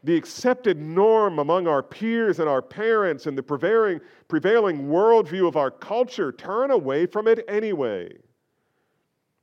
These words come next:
In Christ, you have put on the new self and are being renewed after the image of your Creator.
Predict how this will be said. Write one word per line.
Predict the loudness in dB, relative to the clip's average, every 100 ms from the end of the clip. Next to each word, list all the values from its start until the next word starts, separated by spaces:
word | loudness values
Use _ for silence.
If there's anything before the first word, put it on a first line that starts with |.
| _
In | 0 0
Christ, | -2 -2 0 0 -4 -8 -20 _ _ _ _ _ _ _ _ _ _ _ _ _
you | -12 -4 4 6
have | 4
put | 4 4
on | 6 4 2
the | 0
new | 0
self | -2 -2 -2 -4 -6
and | -2
are | 0 0
being | -2 -4 -2 -2
renewed | -2 -2 -4 -4 -2
after | -2 -2 -4
the | -6 -4
image | -4 -2 -4 -6
of | -4 -4
your | -4 -4 -4
Creator. | -4 -6 -4 -4 -4 -6